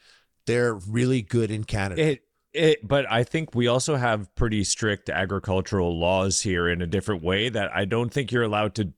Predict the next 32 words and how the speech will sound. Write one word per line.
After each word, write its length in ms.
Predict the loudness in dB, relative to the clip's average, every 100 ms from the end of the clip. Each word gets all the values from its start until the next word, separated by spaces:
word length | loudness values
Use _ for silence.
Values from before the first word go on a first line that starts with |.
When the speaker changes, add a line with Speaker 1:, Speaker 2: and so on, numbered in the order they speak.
| -2
Speaker 2:
pull 280 | 2 2 2
some 320 | 0 -2 -2
of 80 | -2
the 80 |
shit 340 | -2 0 -2 0
that 160 | -4
you 100 | -2
could 180 | -4 -2
pull 200 | 0 0
in 80 | 2
the 120 | 0
U 160 | 2 2
S, 200 | 0 -2
like 160 | -2
that 240 | -2 -2 0
pink 300 | 0 0 -2
slime 540 | -2 0 0 -2 -4
shit. 440 | -4 0 0 -2 _ _ _ _ _ _ _ _ _ _ -4
Anyone 300 | 0 0 0
who 40 |
Speaker 1:
Mm-hmm. 60 | 0
Speaker 2:
doesn't 180 | -2 -2
know 80 | -2
about 300 | -2 -2 -2
that, 280 | -2 -2
look 200 | -4 -4
up, 240 | -4 -6 -4
like, 320 | -2 -2 0
pink 240 | 0 0
slime 440 | -2 -2 0 -2 -2
chicken 360 | -4 -2 -4
nuggets. 600 | -2 -2 -2 -4 -6 -16